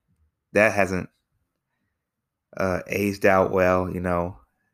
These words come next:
especially in today's society. So he makes fun of a deaf guy. Shane Falco walks up to him and tells him to knock it off. And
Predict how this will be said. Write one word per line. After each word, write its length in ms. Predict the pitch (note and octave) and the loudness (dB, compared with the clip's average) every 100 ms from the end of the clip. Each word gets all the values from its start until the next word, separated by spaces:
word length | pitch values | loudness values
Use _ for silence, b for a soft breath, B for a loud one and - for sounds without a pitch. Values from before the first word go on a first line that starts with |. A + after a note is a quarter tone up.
| _ | _
especially 320 | - A2 G2+ | -4 -2 -2
in 40 | |
today's 280 | F2 - F2 | -6 -2 -4
society. 600 | - - F2 E2+ F2+ F2+ b b b | -4 -8 -4 -2 -4 -8 b b b
So 600 | _ - G#2 G2+ G2 F2+ - _ _ _ _ _ _ | _ 2 4 6 4 0 -10 _ _ _ _ _ _
he 100 | G#2 | -2
makes 260 | A#2 A#2 | 0 0
fun 140 | - A2+ | 0 -2
of 80 | |
a 40 | A2 | 0
deaf 280 | G#2 F#2+ - | 2 0 0
guy. 420 | F#2+ F2+ F2 F#2 _ _ _ _ _ _ _ _ _ _ _ _ _ _ _ _ _ _ _ | -2 -2 -2 -8 _ _ _ _ _ _ _ _ _ _ _ _ _ _ _ _ _ _ _
Shane 340 | - G2+ A2 | -4 0 2
Falco 340 | A2 G#2+ F#2 | 4 2 2
walks 240 | G2+ G2+ - | -4 -4 -8
up 60 | - | -14
to 140 | G2 | -8
him 340 | F#2 F#2 F#2 - _ _ | -6 -6 -8 -14 _ _
and 120 | F2+ | -14
tells 180 | - F#2+ | -6 -6
him 60 | F2+ | -4
to 80 | |
knock 200 | F2+ F2+ | -6 -4
it 80 | F#2+ | 2
off. 420 | F2+ F2 F2+ - _ _ _ _ _ _ _ _ _ _ _ | 2 2 0 -6 _ _ _ _ _ _ _ _ _ _ _
And 540 | F#2 F2+ F2 F2 F2 | -4 -2 -2 -4 -6